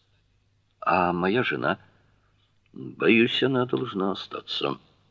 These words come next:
Мистер Ундервуд вышел вслед за сержантом Шервудом. "Прощай, моя дорогая", сказал он. "Прощай, Гарольд". Теперь она не казалась очень расстроенной.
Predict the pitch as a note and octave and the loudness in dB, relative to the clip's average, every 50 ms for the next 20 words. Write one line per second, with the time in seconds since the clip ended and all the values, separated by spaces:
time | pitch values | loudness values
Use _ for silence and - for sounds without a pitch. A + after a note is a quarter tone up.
0 | _ _ _ _ _ _ _ _ _ _ _ - F#2 G2+ G2 - - - F#2 F2 | _ _ _ _ _ _ _ _ _ _ _ 0 4 4 4 4 4 4 4 4
1 | - - - F#2+ F2 C#2 D#2+ D#2 C#2 D2+ D#2 - - - - C3 C#3 C#3 - A#2 | 4 -2 -2 -2 0 2 0 0 2 -2 -4 -4 -6 0 4 4 6 6 6 6
2 | C3 B2+ B2+ - - - E2 D#2 - - C2 - - - C2 - - - F2+ F2+ | 4 4 2 -6 0 0 0 0 2 -4 -10 -6 -6 -6 -6 -2 4 4 4 4
3 | - - E2+ D2 - - - F2 D#2+ - A#1 B1+ - C2+ C2+ C#2+ - - - _ | 4 -2 -4 -2 2 6 8 8 8 8 6 4 4 2 2 2 -6 -12 -20 _
4 | _ _ _ _ _ _ _ - - - - _ - D2 - - - - - - | _ _ _ _ _ _ _ -14 -14 -14 -12 _ 4 6 6 8 8 6 6 6
5 | D#3 D#3+ D#3 D3+ C#3+ E2 C#2 C#2 C2+ C2 B1 C#2 - C#2 C2 - A#1+ A#1+ A#1+ A1+ | 6 6 6 6 4 2 0 0 0 0 2 2 2 2 2 4 4 4 4 4
6 | A1 A1 - _ _ _ _ _ _ - - - D#2+ C#2 A#1 C#2 C2 A1+ A1 A1+ | 2 -2 -6 _ _ _ _ _ _ -12 -2 0 0 2 4 4 4 4 2 0
7 | A1 G1+ - - _ _ _ _ _ _ _ _ _ _ _ _ _ _ _ _ | -2 -2 -8 -18 _ _ _ _ _ _ _ _ _ _ _ _ _ _ _ _
8 | _ _ _ _ _ _ - - D#3+ - - - - - F#2 A2+ A2+ G2+ - - | _ _ _ _ _ _ 4 4 4 6 4 2 2 2 2 0 0 -2 -6 -10
9 | - - - _ _ _ - A#1 - - - - - - - - - - _ - | -16 -18 -20 _ _ _ -10 -8 -6 -6 -4 -2 -2 -2 -2 -6 -12 -16 _ -18
10 | - - - - _ _ _ _ _ _ _ _ _ _ _ _ _ _ _ _ | -18 -18 -18 -20 _ _ _ _ _ _ _ _ _ _ _ _ _ _ _ _
11 | _ _ _ _ _ _ - D3+ D3+ F#3+ E3+ E3+ D#3 D3 C#3+ C#3+ D3+ D3 C3+ - | _ _ _ _ _ _ 4 10 12 12 12 12 12 12 10 10 8 8 8 6
12 | A2 E2 F2+ F2 E2 D#2+ D#2+ - - - - - F2 F2 E2+ - - D#2 C#2+ C#2+ | 8 10 10 10 10 8 6 4 0 -4 2 4 6 6 6 6 2 2 4 2
13 | D2+ - - - - - D#2 D2+ D2 D2+ D2+ D#2 - | 2 2 2 -2 2 4 6 6 6 4 2 0 -2